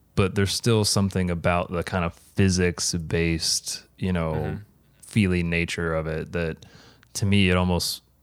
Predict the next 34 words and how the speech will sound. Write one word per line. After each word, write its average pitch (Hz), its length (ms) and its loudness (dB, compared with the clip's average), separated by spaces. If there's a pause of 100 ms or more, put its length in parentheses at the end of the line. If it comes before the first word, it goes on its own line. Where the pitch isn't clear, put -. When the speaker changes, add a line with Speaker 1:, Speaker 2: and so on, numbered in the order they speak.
(180)
Speaker 1:
almost 127 400 6
<laughs> - 0 -
wanted 127 220 4
to - 40 2
be 123 80 4
like 113 120 4
a 92 40 0
dexterity 92 760 -2
game 123 280 4
or 131 80 4
something, 135 440 2
but, 87 360 0
um, 85 320 -2 (140)
it, 95 180 -8 (360)
it, 98 160 -4 (200)
it 113 60 0
wasn't 98 280 2
that. 85 200 2
It 87 40 -6
just, 90 160 -6
they 87 180 0
had 87 300 -2
dice 78 300 0
and 90 100 -4
stuff. 80 240 0
It 104 60 0
still 170 180 6
looked 131 300 2
interesting. 101 380 2
It 87 60 -2
had, 90 120 0
like, 87 140 -2
the 87 100 -2
wind, 85 500 2